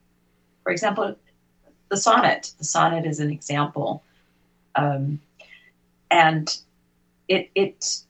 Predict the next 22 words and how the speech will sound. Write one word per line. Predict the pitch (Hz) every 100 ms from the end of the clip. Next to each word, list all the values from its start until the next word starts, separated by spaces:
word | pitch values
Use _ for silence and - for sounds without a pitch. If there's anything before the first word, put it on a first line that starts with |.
| _
has | 214 214 175
very | 165 220 247 254
little | 208 180 175
space | - - - 160 143 139 - - -
for | - 147 139 131 131 135 - _
South | - 165 143 135
Asians. | 139 127 - - - _ - - _ _ _ - - -
You | 147
don't | 160 185 -
think | 165 156
of | 143
a | 139
sonnet | - - 147 143 135 -
and | 135
you |
don't | 131 131 -
think | 143 113
of | -
South | - 127 127
Asians | 85 104 - - - -
as | 135 -
myself. | - - - -